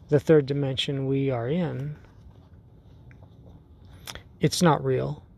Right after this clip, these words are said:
The Matrix, the Matrix is the Illuminati simulation.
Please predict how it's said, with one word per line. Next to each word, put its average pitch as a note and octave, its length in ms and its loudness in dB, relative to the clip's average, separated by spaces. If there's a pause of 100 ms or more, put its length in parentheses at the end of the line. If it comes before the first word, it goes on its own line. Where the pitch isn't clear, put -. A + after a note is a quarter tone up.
(420)
The D#3 80 2
Matrix, - 1120 0
the D#3 80 -6
Matrix - 1120 -4 (920)
is E3 340 6
the D3+ 160 2
Illuminati D3 680 2
simulation. C3+ 1200 -6